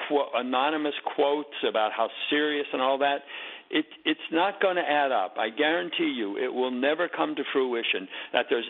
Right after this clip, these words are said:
anything in here remotely resembling a nuclear weapons issue. It is all about getting Donald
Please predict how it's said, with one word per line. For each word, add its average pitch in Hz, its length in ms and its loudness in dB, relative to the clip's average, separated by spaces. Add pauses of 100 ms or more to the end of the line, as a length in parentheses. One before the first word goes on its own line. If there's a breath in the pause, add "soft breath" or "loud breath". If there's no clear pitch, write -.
anything 160 560 0
in 131 240 -2
here 123 220 0
remotely 131 720 0
resembling 117 800 -2 (180 loud breath)
a 113 100 0
nuclear 117 920 -2 (240 loud breath)
weapons 107 640 -2 (180)
issue. 92 440 0 (340 loud breath)
It 139 160 2
is 135 140 0 (140)
all 156 360 2
about 127 380 2 (280)
getting 131 520 0 (200)
Donald 110 460 0